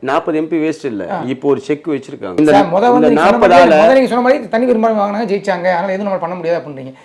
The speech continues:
Speaker 2: இப்ப இந்தி கூட்டணி இருநூத்தி முப்பத்தி ரெண்டு தொகுதி ஜெயிச்சிருக்காங்க. So, அப்படி இருக்கும்போது இவங்களால பண்ண முடியல.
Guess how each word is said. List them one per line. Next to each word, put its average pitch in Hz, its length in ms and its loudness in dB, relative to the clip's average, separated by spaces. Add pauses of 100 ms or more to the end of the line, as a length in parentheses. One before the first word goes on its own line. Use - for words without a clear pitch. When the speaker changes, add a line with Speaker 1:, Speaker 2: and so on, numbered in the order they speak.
(120)
Speaker 2:
இப்ப 170 140 -6
இந்தி 247 240 -2
கூட்டணி 240 340 0
இருநூத்தி 247 160 0
முப்பத்தி 226 240 -4
ரெண்டு 185 80 -8
தொகுதி 196 280 -4
ஜெயிச்சிருக்காங்க. 147 360 -8 (460)
So, 262 160 2
அப்படி 302 240 0
இருக்கும்போது 254 300 -2
இவங்களால 277 180 0
பண்ண 220 220 -4
முடியல. 151 200 -8